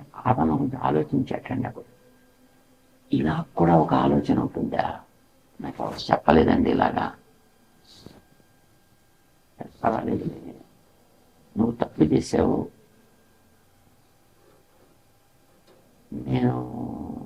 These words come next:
తప్పైతే నాకు తెలిసి ఏం చేయలేదండి. ఆ, కానీ ఇప్పుడు నేను ఇంత పెద్దవాడిని అయ్యాను కదా, తొంభై ఏళ్ళు ఆ పార్టీలో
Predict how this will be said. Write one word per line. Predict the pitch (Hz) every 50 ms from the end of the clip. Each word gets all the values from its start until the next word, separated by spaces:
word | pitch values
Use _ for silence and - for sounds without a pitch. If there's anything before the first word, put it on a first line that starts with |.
| - - - - - - - - - - - - - - - - - - -
తప్పైతే | - - - 123 135 131 151 143
నాకు | 139 135 - 131
తెలిసి | 123 120 - 135
ఏం | 131 123 117 127
చేయలేదండి. | 123 123 123 127 - - 57 57 - - - 78 82 85 - - - - - - - - - - _ _ _ _ _ _ _ _ _ _ _ _ _ _ _ _ _ _ - -
ఆ, | - - - - -
కానీ | 139 143 143 151 160 156
ఇప్పుడు | - - 131 117 117
నేను | 117 113 110 110
ఇంత | 104 104 - -
పెద్దవాడిని | 107 98 - 123 135 147 143 139
అయ్యాను | 131 131 127 127 127
కదా, | 131 - -
తొంభై | 131 120 117 113 113 117
ఏళ్ళు | 120 131 135 139 127
ఆ | - -
పార్టీలో | 120 117 117 - 131 131 127